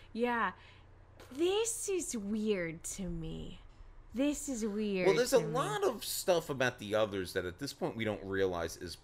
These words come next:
Speaker 2: performative, that they're putting out an image that isn't really real.
Speaker 1: Is that what they're doing?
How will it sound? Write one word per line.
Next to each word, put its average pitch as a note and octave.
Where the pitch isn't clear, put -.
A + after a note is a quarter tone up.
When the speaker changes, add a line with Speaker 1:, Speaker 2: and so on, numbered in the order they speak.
Speaker 2:
performative, G#2
that F#2+
they're G#2
putting A2
out G#2+
an G#2+
image G#2
that F2+
isn't F2+
really F2
real. F2
Speaker 1:
Is -
that F#4+
what G4+
they're G4+
doing? F#4+